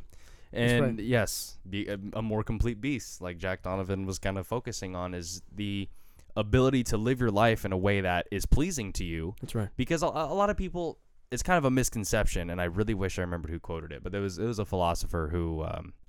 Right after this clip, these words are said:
Speaker 2: l-, basically, he was one of the forefront thinkers of pessimism, the philosophy
Speaker 1: Right.
Speaker 2: of pessimism, just being a natural pessimist, and I'm an extreme pessimist. I see the worst in just about anything without having to try. I have to try and put a, an active effort into not thinking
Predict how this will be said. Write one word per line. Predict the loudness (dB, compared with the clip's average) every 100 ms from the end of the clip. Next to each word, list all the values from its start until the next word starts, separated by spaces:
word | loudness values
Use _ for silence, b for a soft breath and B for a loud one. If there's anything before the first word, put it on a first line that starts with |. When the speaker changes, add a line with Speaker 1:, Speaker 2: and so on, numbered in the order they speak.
| 0
Speaker 2:
l-, | 0 0
basically, | 2 2 2 0 0
he | 0 0
was | 0 0
one | 0
of |
the | 0
forefront | -2 0 -2 -2 -4 -4
thinkers | -6 -6 -4 -4 -4 -4
of | -2 -2 -2 2
pessimism, | 2 2 -4 -10 -14 -8
the | -6
philosophy | 0 0 0 -2
Speaker 1:
Right. |
Speaker 2:
of | -2
pessimism, | -2 -2 -6
just | -6 -2
being | -2
a | 0
natural | -2 -4 -4 -6
pessimist, | -4 -6 -6 -8 -8
and | -6
I'm | -6
an | -8
extreme | -4 -2 -2 -4 -4 -2 -2 4
pessimist. | 4 4 -2 -6 -8 -10 B B
I | 2
see | 4
the | 6
worst | 6 6 4
in | -2
just | 0
about | 2 2
anything | 2 2 2
without | 2 2 2
having | 0 -4
to | -6
try. | -4 -2 -2
I | 0
have | 0 0
to | -2
try | -2 0 2 2
and | 2 0
put | -2
a, | -2 b b b
an | -4 4
active | 2 4 -2 0
effort | -2 0 -4
into | -4 -6
not | -6 -4 2 4 4 0
thinking | -10 -6 -4 -4 -8 -8 -10